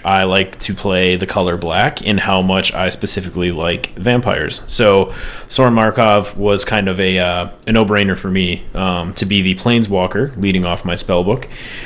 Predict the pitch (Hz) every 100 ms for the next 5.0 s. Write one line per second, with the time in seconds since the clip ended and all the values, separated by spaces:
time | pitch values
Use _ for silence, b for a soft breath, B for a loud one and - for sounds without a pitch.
0 | B - 104 - 190 92 - 117 - 165
1 | 170 - 117 113 113 110 98 104 107 110
2 | 98 107 101 87 - 107 104 104 95 92
3 | 98 92 87 101 90 95 104 90 90 92
4 | 92 92 90 90 - 95 101 92 90